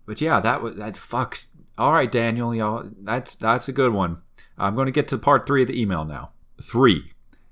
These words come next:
The animated series actually got the slightest bit of continuation with the Captain N, the Game Master episode,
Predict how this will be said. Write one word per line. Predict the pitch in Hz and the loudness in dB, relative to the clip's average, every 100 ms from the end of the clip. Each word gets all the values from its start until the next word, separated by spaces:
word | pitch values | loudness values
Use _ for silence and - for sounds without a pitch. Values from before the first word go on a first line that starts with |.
| - | -6
The | 104 110 | 0 2
animated | 170 220 247 196 | 2 2 0 -4
series | - 131 107 117 - | -4 0 2 2 2
actually | 135 - 240 | 2 2 -4
got | 202 190 165 | 0 0 0
the | 147 | -4
slightest | - - 143 175 180 - | -4 2 4 4 0 0
bit | 147 | -2
of | 139 | 0
continuation | 120 - 143 127 117 110 135 131 - | 0 0 0 2 2 2 -2 -8 -2
with | 110 107 95 - | 2 2 0 -8
the | - | -6
Captain | - 147 - 135 - | 0 0 0 -4 0
N, | 123 98 90 | 0 0 0
the | 95 110 | 0 2
Game | 117 135 131 | 2 2 2
Master | 101 95 - 90 | 0 0 -2 -4
episode, | 87 85 - 85 95 | -4 -6 -4 -4 -4